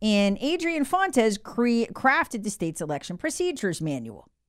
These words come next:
And guess what it allows? Illegal immigrants, including those who literally just walked over the border, to vote in federal elections.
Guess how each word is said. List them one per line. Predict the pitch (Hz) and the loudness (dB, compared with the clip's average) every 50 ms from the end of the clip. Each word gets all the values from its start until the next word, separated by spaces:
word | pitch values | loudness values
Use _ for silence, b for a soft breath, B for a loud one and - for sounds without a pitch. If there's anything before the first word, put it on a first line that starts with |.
| _ _ _ _ _ _ _ _ _ _ B B B B B B B | _ _ _ _ _ _ _ _ _ _ B B B B B B B
And | - 214 | -2 0
guess | 202 247 262 240 - | 0 0 -2 -2 -4
what | - 262 | -4 -4
it | 277 285 254 | -4 -4 -4
allows? | 185 135 - - - 90 - - - - _ _ _ _ _ _ _ _ b b b b b b - | -4 -6 -8 -10 -14 -16 -18 -18 -18 -18 _ _ _ _ _ _ _ _ b b b b b b -2
Illegal | 202 185 170 170 170 180 180 247 294 339 | 0 2 4 2 2 2 2 0 0 2
immigrants, | 302 247 208 190 175 170 180 170 180 202 220 - - - | 2 2 0 0 -2 -2 -2 -2 -2 -4 -6 -8 -12 -14
including | - - 170 180 185 | -8 -6 -4 -4 -2
those | 185 185 185 185 | -2 -2 -2 -2
who | 208 196 | -2 -2
literally | 175 165 165 160 160 170 180 214 240 269 285 | 0 0 0 2 2 2 2 2 2 0 -2
just | 262 285 269 269 | -2 -4 -2 2
walked | 302 311 320 302 - | 2 2 2 4 4
over | 311 302 302 302 | 2 2 2 0
the | 277 | -2
border, | 277 294 330 349 349 330 294 285 | -2 0 2 2 2 2 0 -2
to | 277 - - 262 247 220 | -4 -6 -4 -4 -2 -2
vote | 220 - 175 170 180 214 208 - _ - | -2 0 2 2 2 2 -2 -6 _ -2
in | 247 262 269 269 | 0 0 0 0
federal | - _ - 151 151 160 170 180 185 180 - - | -2 _ -2 -2 -2 0 -2 -4 -4 -6 -8 -10
elections. | 214 220 233 240 247 - - - - - - - - - - - | -8 -8 -8 -8 -8 -10 -10 -10 -10 -10 -12 -14 -14 -14 -14 -14